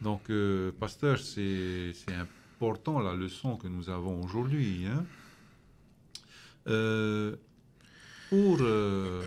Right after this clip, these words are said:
<coughs> revoir encore un petit peu l'impact, euh, aujourd'hui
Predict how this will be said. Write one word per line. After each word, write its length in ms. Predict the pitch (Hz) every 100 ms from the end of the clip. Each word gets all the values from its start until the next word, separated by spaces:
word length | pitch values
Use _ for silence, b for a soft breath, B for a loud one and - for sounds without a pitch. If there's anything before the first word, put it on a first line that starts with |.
| - - -
<coughs> 440 | 90 80 - 123
revoir 380 | 123 131 185 143
encore 320 | 104 98 117 101
un 100 | 92
petit 220 | - 101
peu 320 | - 139 135
l'impact, 880 | 95 92 92 92 - - 165 - - - - _ b b b b _ -
euh, 480 | 90 87 85 85 85 - B B B B B _ - B B B B B B B B B B B - _ - _ - _
aujourd'hui 680 | 127 113 120 117 127 175